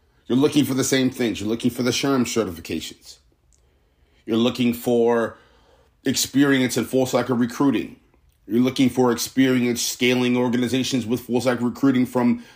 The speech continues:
fifty to two hundred or fifty to one thousand, where, whatever the case is gonna be. You're looking for keywords like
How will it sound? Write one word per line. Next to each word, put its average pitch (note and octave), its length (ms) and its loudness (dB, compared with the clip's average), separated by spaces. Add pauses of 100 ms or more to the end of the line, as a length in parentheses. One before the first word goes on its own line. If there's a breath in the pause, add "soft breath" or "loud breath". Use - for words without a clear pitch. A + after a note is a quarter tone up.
fifty C#3 440 0
to A#2 100 0
two C3+ 240 2
hundred A#2+ 320 0
or G2+ 80 -4
fifty B2 380 -2
to B2+ 100 -2
one B2 240 0
thousand, A#2 460 0
where, A2+ 160 2
whatever A#2 400 0
the A2+ 40 -4
case B2 280 -4
is G#2 80 -8
gonna A#2 180 0
be. B2 260 -2 (280 loud breath)
You're B2 120 2
looking A#2+ 320 0
for A#2 400 2 (240 loud breath)
keywords D3 800 2
like A2+ 380 2